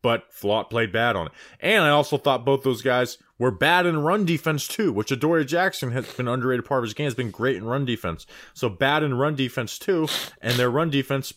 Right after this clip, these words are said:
you know, wasn't, like you said, it wasn't gashing us, but they were able to use, hi-, you know, be efficient on high volume.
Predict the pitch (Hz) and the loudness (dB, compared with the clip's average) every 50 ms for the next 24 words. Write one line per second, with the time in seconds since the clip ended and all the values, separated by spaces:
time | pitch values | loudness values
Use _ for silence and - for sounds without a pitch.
0 | - - 135 147 127 107 104 110 135 147 127 127 107 - - 104 135 135 139 135 | -10 -4 -2 0 0 0 0 2 0 0 0 -2 -6 -8 -6 -4 -4 -4 -2 0
1 | - 143 107 117 151 147 139 117 - - 120 131 160 170 - 131 110 98 101 110 | 0 0 2 2 0 0 0 -2 0 2 2 2 2 0 -2 -4 -2 -2 -2 -2
2 | - - - - - - - - - _ - 127 117 - 143 147 151 151 151 151 | -4 -6 -14 -20 -20 -20 -20 -20 -10 _ -2 -2 0 2 4 4 4 6 4 4
3 | 127 131 131 127 135 135 117 120 123 - - 104 131 123 113 98 104 135 139 123 | 2 2 0 2 2 0 0 0 -4 -4 -4 -2 -2 -2 -2 0 2 2 2 2
4 | - - 160 - - - 110 110 107 98 90 107 110 110 104 104 104 104 101 92 | 0 0 -2 -2 -2 -2 -2 -2 -2 -2 -2 -2 -2 -2 0 0 0 0 -2 -2
5 | 80 87 - | -6 -8 -14